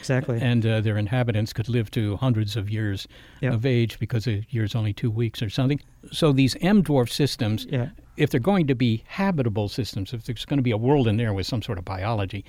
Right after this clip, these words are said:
Speaker 1: Mm-hmm.
Speaker 2: then those planets have to be close in simply because the stars are so dim and,
Speaker 1: Right.
Speaker 2: and they, they'd be too cold.
Speaker 1: It would be too cold, and no metabolism that we are aware of could be there.
Speaker 2: All right. So, Tess, it's up there now. Has it found any planets?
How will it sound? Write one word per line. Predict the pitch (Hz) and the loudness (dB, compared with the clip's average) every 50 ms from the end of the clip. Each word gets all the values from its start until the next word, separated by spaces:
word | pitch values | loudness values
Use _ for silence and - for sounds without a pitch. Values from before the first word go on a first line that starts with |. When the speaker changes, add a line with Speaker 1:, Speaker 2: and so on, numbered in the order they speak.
| - - | -2 -2
Speaker 1:
Mm-hmm. | 127 117 131 139 131 131 | 0 0 0 0 2 4
Speaker 2:
then | 135 135 | 6 6
those | 131 123 123 - | 6 6 4 2
planets | - - - 131 120 113 107 - | -2 -2 0 0 2 2 0 0
have | 127 113 - | -2 -2 0
to | - | -2
be | 107 107 107 | -2 -2 -2
close | - - 135 120 110 - | 0 2 2 2 2 2
in | 135 120 117 113 123 - - | 2 2 2 0 -2 -6 -4
simply | - - 147 - 123 | 0 0 2 2 0
because | 101 117 107 113 101 - | -2 0 0 0 -2 -2
the | 110 | -4
stars | - - 123 117 117 104 113 | -2 0 0 0 0 0 -2
are | 101 | -4
so | - - 120 107 | -2 -2 -2 -2
dim | 98 110 120 139 117 101 113 | 0 0 0 2 2 0 0
and, | 113 135 | 0 0
Speaker 1:
Right. | 127 117 - - - _ - - | 0 0 -2 -6 -18 _ -12 -10
Speaker 2:
and | 113 107 107 | -8 -6 -6
they, | 107 110 | -6 -6
they'd | 113 110 113 107 104 | -4 -4 -4 -4 -4
be | 110 113 | -6 -6
too | - - 131 - | -2 -2 -4 -4
cold. | - - 156 127 98 101 - - - - - | -2 -2 -2 -2 -2 -4 -6 -12 -20 -12 -4
Speaker 1:
It | - | -2
would | 131 120 113 | -2 0 0
be | 127 117 | -2 -2
too | - - 131 120 | 0 -2 -2 -2
cold, | - - 120 110 113 113 107 107 | 0 -2 -2 0 0 -2 -2 -2
and | 110 107 107 110 - - - - - - - | -2 -2 -4 -4 -6 -12 -20 -20 -20 -6 0
no | 143 143 | 0 2
metabolism | 143 160 - 151 147 143 127 135 135 135 131 131 123 | 2 2 0 0 0 0 2 2 2 2 4 4 2
that | 120 - - - | 2 0 -2 -4
we | 131 135 123 | -2 0 0
are | 113 110 | 0 -2
aware | 107 110 170 214 175 | 0 0 2 4 4
of | 123 110 107 104 101 - | 4 2 0 -2 -4 -4
could | - 120 107 | -6 -4 -4
be | 107 104 98 | -4 -6 -6
there. | 107 110 117 117 - _ - - - - | -8 -12 -14 -18 -20 _ -20 -20 -6 0
Speaker 2:
All | 151 165 | 2 2
right. | 143 104 - - - - - | 2 2 -2 -6 -16 -20 -12
So, | - - - 185 151 113 98 - - - - - _ _ - | -8 -2 2 2 2 2 0 -4 -10 -20 -20 -20 _ _ -2
Tess, | - 190 151 117 - - - - - - - - - - | 2 2 2 2 0 -4 -8 -12 -18 -20 -20 -20 -6 -6
it's | 139 131 - | -4 -2 0
up | 160 175 - | -2 0 2
there | - 170 165 | 2 2 2
now. | 156 151 151 175 170 | 4 2 2 2 2
Has | 151 127 - - | 0 0 2 2
it | - | 2
found | - 139 139 156 160 | 2 4 2 2 2
any | 165 170 175 | 2 0 0
planets? | 165 - 180 175 185 214 247 240 - - | 0 0 0 0 2 0 0 -2 -4 -8